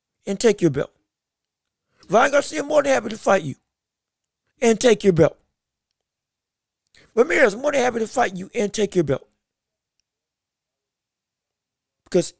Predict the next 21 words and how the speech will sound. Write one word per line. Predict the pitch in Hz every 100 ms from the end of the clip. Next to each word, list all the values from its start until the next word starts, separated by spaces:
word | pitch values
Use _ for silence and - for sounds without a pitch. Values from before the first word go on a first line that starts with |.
| -
in | 277
my | 247 254 208
eyes, | 151 - - _ _
maybe | - 320 285
I'm | 254
wrong. | 226 143 - _ _ _ -
Comment | 285 302 285
your | 269
thoughts | 254 240
and | 220
opinions | 254 208
on | 202
how | 196
you | 180
feel | - 208
about | 127 -
it. | - _ _ _ _ _
But | 170
in | 180
my | 226 285 165
eyes, | - -